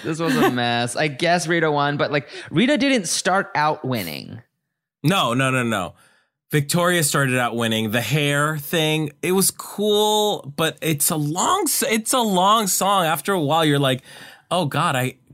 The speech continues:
Speaker 2: guess I can only do my same three tricks that I know."
Speaker 1: Yes.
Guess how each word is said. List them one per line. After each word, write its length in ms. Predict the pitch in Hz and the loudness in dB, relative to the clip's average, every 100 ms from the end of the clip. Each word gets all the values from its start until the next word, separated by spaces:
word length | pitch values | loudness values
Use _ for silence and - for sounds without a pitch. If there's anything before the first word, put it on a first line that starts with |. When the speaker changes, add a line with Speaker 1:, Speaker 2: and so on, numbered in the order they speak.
| - | -4
Speaker 2:
guess 200 | 147 175 | -2 -2
I 60 | |
can 240 | 147 151 123 | -2 -2 0
only 260 | 135 147 | 0 0
do 160 | 135 139 | 0 0
my 160 | 123 | 0
same 640 | 117 - - 123 123 123 117 _ _ _ | -2 -6 -4 -2 -2 -4 -6 _ _ _
three 440 | 110 110 120 127 123 | -4 -2 0 0 -2
tricks 480 | - - 123 - | -6 -6 -4 -6
that 120 | - 95 | -4 -2
I 120 | 87 | -2
know." 320 | 85 80 76 | -4 -6 -6
Speaker 1:
Yes. 800 | 82 147 135 113 117 - - - | -2 0 0 -2 -4 -8 -8 -12